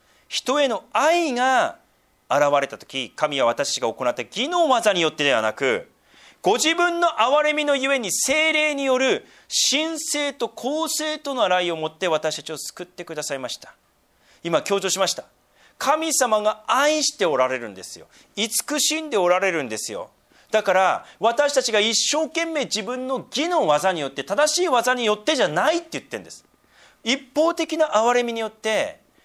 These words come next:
聖霊によって私たちを洗ってくださって救ってくださるって言ってるんです。そしてこの御霊は私たちをキリストの似姿へと変えて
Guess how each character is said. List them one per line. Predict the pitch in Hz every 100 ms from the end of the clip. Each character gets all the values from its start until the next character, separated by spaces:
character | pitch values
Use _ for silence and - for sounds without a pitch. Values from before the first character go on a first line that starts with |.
| _ _
聖 | - - 196 233 240
霊 | 233 226
に | 214
よ | 196
っ |
て | 202 - 190
私 | 139 135 147
た |
ち | 135 127
を | 123
洗 | - 160
っ | 202 -
て | 190
く | 180
だ |
さ | 170
っ | 175
て | -
救 | - -
っ |
て | -
く | 110
だ | 98
さ | 104
る |
っ | 92
て |
言 | _
っ |
て | _
る |
ん | _
で |
す。 | - _ _ _ _ _ _ _ _ _ _ _ _ _ _ _ _ _ _ _ _ _ _
そ | -
し |
て | 262
こ | 277
の | 262
御 |
霊 | 233 247 269 262
は | 277 254 - _ _ _ _ _ _ _ _ _
私 | 156 156 185
た |
ち | 160
を | 135 -
キ | -
リ | 156
ス | 160
ト | 147
の | 143 190 _ _ _ _ -
似 | 135
姿 | 180 - 254 226 -
へ | 127
と | 107 165 139 - _ - _ _ _
変 | - 131
え | 120
て | - 165 120 -